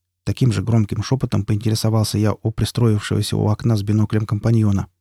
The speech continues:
На голове и плечах у него была накинута лёгкая снайперская сетка-камуфляж. Судя по её однотонности с уникальным куприяновским комбинезоном, она входила в штатную экипировку майора. «У заводи столпотворение», —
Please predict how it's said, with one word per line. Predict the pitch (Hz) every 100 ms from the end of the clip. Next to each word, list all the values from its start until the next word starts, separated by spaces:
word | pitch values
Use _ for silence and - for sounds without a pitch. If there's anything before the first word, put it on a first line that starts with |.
| _ _ _ _ _ _ _ _ -
На | 104
голове | 98 104 120 139
и |
плечах | - 117 - 147
у | 120
него | 113 127
была | 110 123
накинута | 117 110 131 127 110
лёгкая | 104 139 - 110
снайперская | 117 117 120 - -
сетка-камуфляж. | 113 127 - 120 117 127 - 107 87 - _ _ _ _ - -
Судя | - 131 120
по | 123
её | 123
однотонности | 123 117 113 - 147 127 - -
с | -
уникальным | 117 - 123 107 98
куприяновским | 110 113 113 107 - 107
комбинезоном, | 107 107 107 107 110 156 151 - _ _
она | - 147
входила | 170 139 131 135
в |
штатную | - 113 110 117 110
экипировку | 113 113 113 107 101 113
майора. | 123 123 104 98 - _ _ _ _ _ _ _ _ _ _ _ _ _ _
«У | -
заводи | 104 127 117 110
столпотворение», — | - 110 - 107 117 117 107 92 90